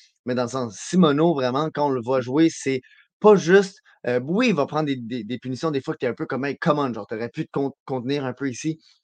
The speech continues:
Mais il fait des très beaux jeux. Euh, il est souvent, euh, aussi utilisé en, en désavantage numérique où est-ce qu'il va être capable de, de bien contenir la défense, ben, l-,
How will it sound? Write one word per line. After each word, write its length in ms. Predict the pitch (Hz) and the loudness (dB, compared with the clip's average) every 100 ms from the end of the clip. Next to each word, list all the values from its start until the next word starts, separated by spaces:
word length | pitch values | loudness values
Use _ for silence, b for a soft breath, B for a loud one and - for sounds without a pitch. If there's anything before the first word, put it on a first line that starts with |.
| - | -2
Mais 220 | 139 143 | 0 0
il 100 | 123 | -4
fait 280 | - 175 - | 2 4 4
des 220 | 131 131 - | -2 -6 -6
très 260 | - 196 | 0 2
beaux 260 | 170 160 143 | 4 2 2
jeux. 260 | 127 165 151 b b - | 4 2 2 b b -2
Euh, 340 | 120 117 120 113 _ | 0 0 -4 -8 _
il 100 | 143 | -4
est 80 | 131 | -4
souvent, 500 | - 190 160 185 190 | -4 -2 2 4 4
euh, 260 | 147 123 117 | 2 2 2
aussi 400 | 123 - 175 180 185 B | -4 -8 -2 -2 -2 B
utilisé 340 | 127 131 135 175 | -12 -6 -2 0
en, 60 | 160 135 113 113 | 2 0 -2 -4
en 40 | |
désavantage 500 | 127 135 147 151 175 | -2 0 0 0 -2
numérique 360 | 135 131 123 - 123 | -2 -2 -2 -4 -4
où 100 | 139 | -4
est-ce 100 | - | -4
qu'il 220 | 151 139 | -4 -2
va 80 | 123 | -4
être 80 | |
capable 360 | - 120 175 147 | -4 0 0 2
de, 160 | 127 113 b b _ _ _ _ _ _ - | -2 -2 b b _ _ _ _ _ _ -8
de 140 | 120 | -4
bien 200 | 127 185 | 2 2
contenir 380 | 185 151 147 165 | 4 0 0 0
la 100 | 147 | 0
défense, 400 | 127 120 143 143 | 0 -4 -4 -2
ben, 160 | 127 120 | 0 0
l-, 200 | 101 | -4